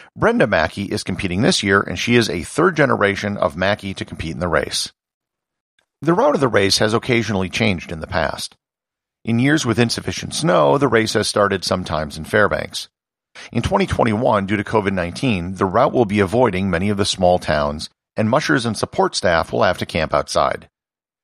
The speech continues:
In a normal race, there are twenty-six checkpoints where the mushers check in and get supplies, which are delivered by their teams before the start of the race.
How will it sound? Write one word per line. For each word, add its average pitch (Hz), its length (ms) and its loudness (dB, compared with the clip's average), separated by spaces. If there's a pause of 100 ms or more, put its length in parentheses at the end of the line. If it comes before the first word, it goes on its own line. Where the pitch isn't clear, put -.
(360)
In 156 140 2
a 160 60 4
normal 190 380 2
race, 95 280 2
there 101 180 2
are 104 80 4
twenty-six - 600 0
checkpoints - 580 -2
where 87 160 -4
the 87 60 -2
mushers 107 420 0
check - 300 -2
in 87 120 -2
and 95 120 -4
get 78 120 -8
supplies, 76 580 0 (320)
which 139 180 0
are 190 80 4
delivered 147 400 2
by 110 140 2
their 117 140 2
teams 95 340 -4
before 92 360 0
the 90 80 -4
start 76 220 0
of 71 60 -8
the 87 60 -4
race. - 420 -2